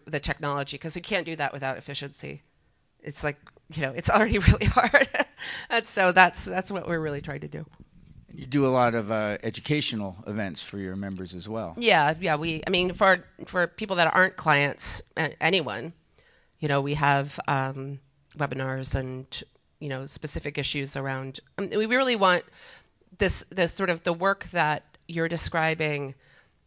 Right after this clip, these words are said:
Speaker 1: to help people start from the, one of the cases I make sometimes is we complain about the data, we complain about the gaps in, um,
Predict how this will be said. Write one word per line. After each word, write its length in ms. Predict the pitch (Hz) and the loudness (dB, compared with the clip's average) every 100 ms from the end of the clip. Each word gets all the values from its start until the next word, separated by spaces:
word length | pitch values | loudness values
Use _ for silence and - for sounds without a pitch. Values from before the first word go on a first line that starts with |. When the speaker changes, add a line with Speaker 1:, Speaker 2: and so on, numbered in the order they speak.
| _ _ _ | _ _ _
Speaker 1:
to 220 | 196 165 - | 0 0 -2
help 360 | - 196 - - | 2 2 0 -10
people 220 | 214 170 | -8 -4
start 360 | - 170 160 - - | -2 2 0 -2 -10
from 140 | 190 | -8
the, 80 | - - - - _ - - _ | -8 -12 -20 -20 _ -12 -12 _
one 180 | 208 240 | 4 6
of 160 | 226 - | 4 -2
the 80 | |
cases 360 | 196 185 180 165 | 0 0 0 -2
I 120 | 147 | -2
make 220 | 156 147 | -2 -4
sometimes 440 | - 156 156 147 147 | -4 -6 -6 -6 -6
is 220 | 147 143 _ _ _ _ _ _ _ _ - | -6 -8 _ _ _ _ _ _ _ _ -8
we 60 | 202 | -4
complain 340 | 214 220 220 | 0 2 4
about 180 | 202 175 | 2 0
the 60 | |
data, 320 | 165 156 160 156 | -2 2 4 2
we 80 | 160 | 0
complain 380 | 160 - 165 | -6 -2 -2
about 320 | 160 160 147 - 160 | 0 0 0 -2 -10
the 100 | 156 | -6
gaps 480 | 160 143 - - - - | 0 0 0 -4 -6 -6
in, 360 | 160 143 143 143 - _ _ _ | -6 -4 -8 -12 -20 _ _ _
um, 380 | 147 135 135 131 | -2 -2 -4 -8